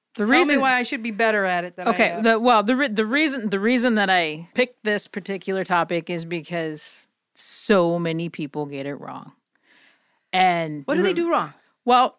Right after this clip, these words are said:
Speaker 1: first, remember our, remember our episode with the, with the terms? We were talking about king stud, jack stud, header, and all that kind of stuff.
Speaker 2: Mm-hmm.
Speaker 1: So you've got the, the king stud that goes on the sides of the windows that goes all the way up to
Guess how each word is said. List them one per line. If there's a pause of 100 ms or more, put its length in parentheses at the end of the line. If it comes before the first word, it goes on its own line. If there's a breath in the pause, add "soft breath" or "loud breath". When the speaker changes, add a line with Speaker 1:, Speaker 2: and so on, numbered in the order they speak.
Speaker 1:
first,
remember
our,
remember
our
episode
with
the,
with
the
terms?
We
were
talking
about
king
stud,
jack
stud,
header,
and
all
that
kind
of
stuff.
Speaker 2:
Mm-hmm.
Speaker 1:
So
you've
got
the,
the
king
stud
that
goes (220)
on
the
sides
of
the
windows
that
goes
all
the
way
up
to